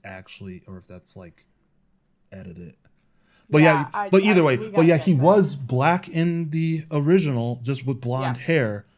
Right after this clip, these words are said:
Speaker 1: and then they changed his hair, and they made him a little bit taller, changed his
Speaker 2: And
Speaker 1: face structure to, like, look more typical.
Speaker 2: Yep.
Speaker 1: But yeah.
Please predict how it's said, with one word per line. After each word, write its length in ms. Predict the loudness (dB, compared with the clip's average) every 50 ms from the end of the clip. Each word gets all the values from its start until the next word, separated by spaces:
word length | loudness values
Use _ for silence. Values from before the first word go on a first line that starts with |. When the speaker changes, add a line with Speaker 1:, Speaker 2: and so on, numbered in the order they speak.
| _ _
Speaker 1:
and 160 | -6 -4 -4 -2
then 180 | -2 -2 -2
they 140 | -2 -2 -4
changed 400 | -4 -4 -4 -2 -2 -4 -4 -6 -6
his 160 | -8 -8 -8
hair, 400 | -6 -4 -4 -2 -2 -4 -6 -8 _ _ -20 _ -8
and 280 | -6 -6 -4 -4 -4 -4
they 80 | -4 -4
made 240 | -2 -2 -2 -2 -2
him 80 | -4
a 40 | -4
little 140 | -4 -4 -4
bit 120 | -6 -8 -6
taller, 280 | -6 -6 -6 -6 -6
changed 360 | -8 -10 -8 -6 -6 -6 -8
his 120 | -10 -12 -10
Speaker 2:
And 80 | -8
Speaker 1:
face 140 | -6 -6 -6 -8
structure 540 | -10 -12 -12 -12 -12 -14 -14 -14 -14 -14 -16 _
to, 240 | -16 -14 -14 -14 -14 -16 _
like, 220 | -16 -16 -16 -16 -20 _ _ _
look 300 | -12 -10 -10 -12 -14 _ _ -20 _ _ _ _ _ _ _
more 220 | -12 -10 -10 -10 -8
typical. 260 | -8 -8 -10 -8 -12 -14 -14 -16
Speaker 2:
Yep. 60 | -20 _ _ _ _ _ _ _ _ _ _ _ _ _ _ _ _ _ _ _ _ _ _ _ _ _ _ -10
Speaker 1:
But 220 | -8 -8 -8 -6 -8
yeah. 240 | -10 -10 -10 -14